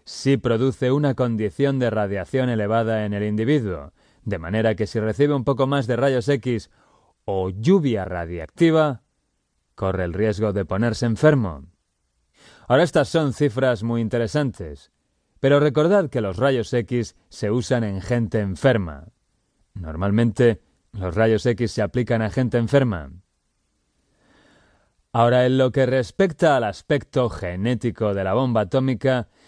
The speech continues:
esto es, por supuesto, donde se está centrando la atención de todo el mundo, puesto que el sexo es tan secreto en esta sociedad angloamericana de mil novecientos cincuenta y siete.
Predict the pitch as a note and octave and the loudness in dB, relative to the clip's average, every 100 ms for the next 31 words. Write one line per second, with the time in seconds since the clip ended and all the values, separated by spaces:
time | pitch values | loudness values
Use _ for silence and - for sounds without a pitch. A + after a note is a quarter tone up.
0 | _ - E3+ - A#2+ B2+ - B2 G2+ F#2 | _ 0 0 0 2 2 0 -4 -4 -8
1 | D2 B2+ A#2 - A#2 A#2 A2+ G#2+ A2+ - | -2 -2 0 0 0 0 -2 -2 -4 0
2 | E3 D3 B2 G#2 D#3 D3+ C3+ B2 A2 G#2 | 0 0 -2 0 2 2 2 2 -2 -4
3 | F2+ C3 B2 G#2 B2+ B2+ D#3+ D3 F#2+ D2+ | -2 0 0 0 0 2 2 2 -2 -6
4 | D2 _ _ _ _ _ - E2+ - F2+ | -12 _ _ _ _ _ -10 -8 -6 -6
5 | E2+ E2 D#2 - C#3 - B2+ A#2 - C3 | -6 -8 -4 0 0 2 2 2 2 -2
6 | A#2 A#2+ G#2+ C3 A2+ A#2 B2 - A2+ A2+ | 0 -2 0 0 0 -2 -2 -2 -2 -2
7 | G2 G#2+ A#2 A2+ A2 G#2+ G#2 G2+ G2 B2 | -2 0 0 0 -2 -2 -2 -2 -4 0
8 | A#2 A2+ G#2+ _ _ _ - G#2+ G#2+ A2 | 0 0 -4 _ _ _ -10 -2 0 2
9 | B2 A#2 A2 G2+ A#2+ A2+ G#2 G#2 - G2+ | 2 2 0 0 0 0 0 -2 -2 -2
10 | G#2+ G#2 G2+ - C3 G2+ E2 D2 | -2 0 0 2 2 0 -8 -10